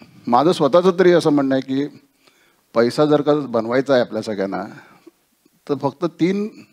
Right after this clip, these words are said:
ways आहेत की ज्या दृष्टीने तुम्ही पैसा बनवू शकता. There are only three ways. You have to do something better than others are doing,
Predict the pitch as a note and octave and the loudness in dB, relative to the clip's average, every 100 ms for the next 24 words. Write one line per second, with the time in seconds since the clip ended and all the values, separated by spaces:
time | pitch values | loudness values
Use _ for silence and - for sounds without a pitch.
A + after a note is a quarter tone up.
0 | _ _ _ - A#2 C#3+ C3+ C3+ B2 - | _ _ _ -10 0 0 2 0 -2 -12
1 | A#2+ A#2 B2 B2+ B2 A#2 C3 C3+ C3 G#2+ | -8 0 0 0 -6 -14 -12 -8 -4 -2
2 | G#2 B2 A2 A2+ G2+ - F#2 - _ _ | -2 -2 -4 -8 -12 -16 -20 -20 _ _
3 | _ _ _ _ _ _ C3+ C3+ D3+ D3+ | _ _ _ _ _ _ 0 2 2 0
4 | D3 F#2 D#2 - _ _ _ _ _ _ | 0 -2 -10 -18 _ _ _ _ _ _
5 | _ _ _ _ _ _ _ _ _ _ | _ _ _ _ _ _ _ _ _ _
6 | _ _ _ _ _ _ _ _ _ _ | _ _ _ _ _ _ _ _ _ _
7 | _ _ _ _ _ _ _ - C#3 E3+ | _ _ _ _ _ _ _ 0 2 2
8 | F#3+ E3+ G3+ F3+ E3 F3 A#2+ C#3+ D#3 E3+ | 2 0 0 0 0 0 2 2 4 2
9 | F#3+ - _ _ _ _ _ _ _ _ | -2 -12 _ _ _ _ _ _ _ _
10 | _ G#2 B2+ A#2+ A2+ B2+ A#2+ G2+ A#2 | _ 0 2 2 2 0 -2 -8 -16